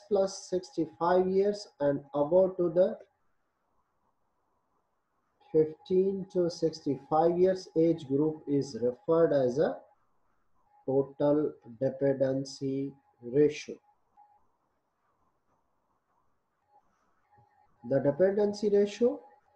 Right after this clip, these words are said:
can also be divided into young age dependency ratio, that is zero to fifteen ye-,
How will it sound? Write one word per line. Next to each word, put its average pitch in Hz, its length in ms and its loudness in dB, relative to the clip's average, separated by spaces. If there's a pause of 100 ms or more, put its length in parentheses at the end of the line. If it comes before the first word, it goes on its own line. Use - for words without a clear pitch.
(680)
can 165 320 2
also 185 400 0
be 185 120 2
divided 185 680 2 (160)
into 127 600 -4
young 185 440 0 (600)
age 170 460 2 (160)
dependency 175 720 0
ratio, 190 360 -2
that 143 260 0
is 131 160 0
zero 147 300 0
to 190 120 -4
fifteen 202 560 -2
ye-, 196 180 0